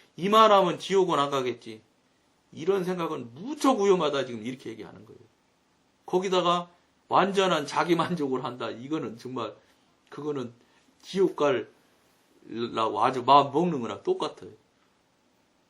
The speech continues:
여러분, 또 말씀드리는데 죄송한데, 지옥 아니면 천국이에요.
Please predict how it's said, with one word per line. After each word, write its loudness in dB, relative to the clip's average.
여러분, -2
또 6
말씀드리는데 -2
죄송한데, -4
지옥 2
아니면 -4
천국이에요. -10